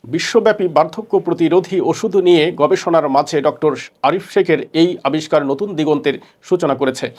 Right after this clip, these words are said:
বিজ্ঞান ও প্রযুক্তির এই সাফল্য ভবিষ্যতে মানুষের জীবনধারা পরিবর্তন করতে পারে বলে আশাবাদী গবেষকরা। বিশেষজ্ঞদের মতে, সঠিকভাবে কার্যকর প্রমাণিত হলে এই ফুড সাপ্লিমেন্ট স্বাস্থ্য খাতে একটি বিপ্লব আনবে। ক্লিনিক্যাল ট্রায়ালের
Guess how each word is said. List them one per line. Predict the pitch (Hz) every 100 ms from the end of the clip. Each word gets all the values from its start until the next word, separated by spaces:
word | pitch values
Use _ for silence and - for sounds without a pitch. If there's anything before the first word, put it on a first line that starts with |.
| _
বিজ্ঞান | 135 185 208 240
ও | 196 165
প্রযুক্তির | 180 233 233 185
এই | 165
সাফল্য | - 156 226 185 175 165
ভবিষ্যতে | 156 190 175 165
মানুষের | 131 156 175 170 135
জীবনধারা | 151 190 180 156
পরিবর্তন | 135 147 143 139 147 131
করতে | 143 131 143 135 _ _ _ -
পারে | 147 180
বলে | 165 139 - 151
আশাবাদী | - 151 139 139 147
গবেষকরা। | 147 160 127 123 123 - -
বিশেষজ্ঞদের | 165 240 240 220 214 214 190
মতে, | 175 175 - - _ -
সঠিকভাবে | 185 175 220 175 165 -
কার্যকর | 160 196 190 170 131
প্রমাণিত | 151 170 165
হলে | 147 143 165 - -
এই | 143 139
ফুড | 170 170 -
সাপ্লিমেন্ট | 143 123 175 160 135 135
স্বাস্থ্য | - 165 - -
খাতে | 143 202 - 151
একটি | 123 147 131
বিপ্লব | 180 196 170 143
আনবে। | 127 131 - _
ক্লিনিক্যাল | 190 226 240 240 233 -
ট্রায়ালের | 160 190 196 165